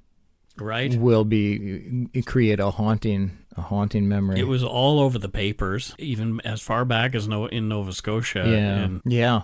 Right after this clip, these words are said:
Speaker 2: yeah, and then to have what happened to you right in, in the midst of that. Yeah, it'd be impossible to not think as this was gonna happen to me.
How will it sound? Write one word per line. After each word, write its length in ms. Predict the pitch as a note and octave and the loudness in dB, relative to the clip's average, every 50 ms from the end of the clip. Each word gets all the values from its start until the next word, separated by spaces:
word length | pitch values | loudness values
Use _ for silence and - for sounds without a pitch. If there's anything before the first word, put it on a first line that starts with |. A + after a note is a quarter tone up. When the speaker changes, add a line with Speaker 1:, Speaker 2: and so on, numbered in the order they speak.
| - | 0
Speaker 2:
yeah, 220 | - C3 C3+ C3 B2 | 2 4 6 6 6
and 80 | A#2+ | 6
then 100 | A#2+ A#2+ - | 4 2 2
to 80 | A2 | 2
have 180 | G#2 A#2 A#2 A2 | 2 2 4 4
what 100 | A2+ A2 | 4 2
happened 320 | A2+ A2+ A2 - A#2 G#2+ | 2 2 0 0 0 2
to 60 | G#2 G#2+ | 4 4
you 220 | A2+ A#2 A2 G2 | 4 4 4 4
right 220 | F#2+ G2+ G2+ G#2+ | 4 2 2 2
in, 200 | G#2 G#2+ G#2+ G#2+ - - | 0 0 0 -2 -2 -2
in 140 | - A2+ G#2+ | -2 0 2
the 40 | G#2+ | 2
midst 320 | G#2 G#2+ G#2 - - - | 2 2 0 -2 -4 -4
of 100 | G#2+ F#2+ | -2 -2
that. 220 | F#2 F2+ F2 F2+ - - | 0 -2 -2 -4 -4 -2
Yeah, 160 | C#3+ B2 A2+ | 0 0 2
it'd 180 | - A#2+ B2 | 2 2 4
be 80 | B2 B2+ | 4 4
impossible 480 | A#2+ A#2 - C3+ B2 B2+ - - - G#2 | 4 4 4 4 4 4 2 -2 -6 -4
to 120 | - A2+ | 0 0
not 280 | G#2+ G#2 G#2+ G#2 - - | 2 2 2 2 0 -2
think 300 | - - A2+ A2 G2+ F#2+ | -4 -2 0 0 0 -2
as 120 | F#2 F2 | -4 -6
this 200 | F#2 F#2+ F2+ - | -6 -6 -6 -4
was 160 | - G2+ F#2 - | -4 -4 -4 -4
gonna 180 | - G2 G2+ F2+ | -4 -4 -4 -4
happen 360 | F#2+ F#2+ F#2 - - F2 D#2+ | -4 -4 -4 -4 -6 -8 -8
to 100 | - F2 | -8 -10
me. 160 | - - - | -12 -14 -16